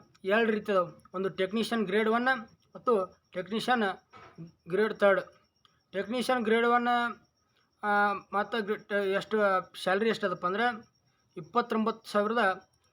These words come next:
ಏಳ್ನೂರು ಪೇಮೆಂಟ್ ಬೇಸಿಕ್ಲಿ ಅದ. ಇನ್ನು ಇದಕ್ಕೆ ಏಜ್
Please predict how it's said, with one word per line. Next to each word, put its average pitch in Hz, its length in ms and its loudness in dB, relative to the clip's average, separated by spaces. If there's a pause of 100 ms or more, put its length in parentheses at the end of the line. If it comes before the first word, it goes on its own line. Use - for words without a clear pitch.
(480)
ಏಳ್ನೂರು 196 520 2
ಪೇಮೆಂಟ್ 190 460 -4
ಬೇಸಿಕ್ಲಿ 190 420 0
ಅದ. 180 120 0 (800)
ಇನ್ನು 214 280 2
ಇದಕ್ಕೆ 202 240 0
ಏಜ್ 226 540 2